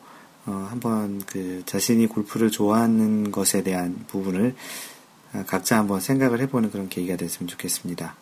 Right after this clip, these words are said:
어, 이제 골프를 시작한 골퍼나 골프를 한창 치고 있는 골퍼나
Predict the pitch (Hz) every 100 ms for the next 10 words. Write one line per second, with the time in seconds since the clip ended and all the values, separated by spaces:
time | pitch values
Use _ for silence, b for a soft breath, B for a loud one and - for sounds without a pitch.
0 | B B B B B B B - - -
1 | - - - 107 104 - 120 147 151 131
2 | 165 156 - 165 151 143 131 127 117 110
3 | - 117 101 139 190 - - 107 104 110
4 | 123 127 123 117 - 127 127 117 110 101
5 | 92 92 87 82